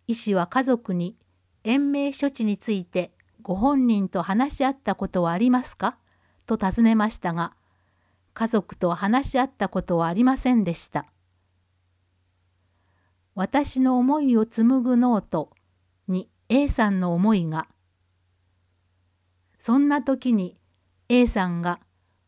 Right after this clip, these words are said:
「私の思いを紡ぐノート」を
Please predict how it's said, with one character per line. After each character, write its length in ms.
「私 440
の 200
思 260
い 160
を 80
紡 360
ぐ 140
ノ 240
ー 60
ト」 260
を 120